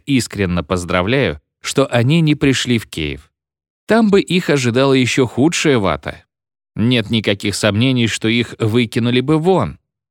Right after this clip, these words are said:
Достаточно припомнить, немцы,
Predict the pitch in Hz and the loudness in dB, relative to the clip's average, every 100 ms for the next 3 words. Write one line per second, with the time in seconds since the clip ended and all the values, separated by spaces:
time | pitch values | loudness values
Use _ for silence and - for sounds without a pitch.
0 | _ - 120 113 - 107 113 - 135 117 | _ -4 0 0 0 -2 -2 -2 -2 0
1 | 139 135 180 147 127 80 - 127 196 175 | -2 0 0 2 0 -2 -2 2 2 0
2 | - - | -4 -10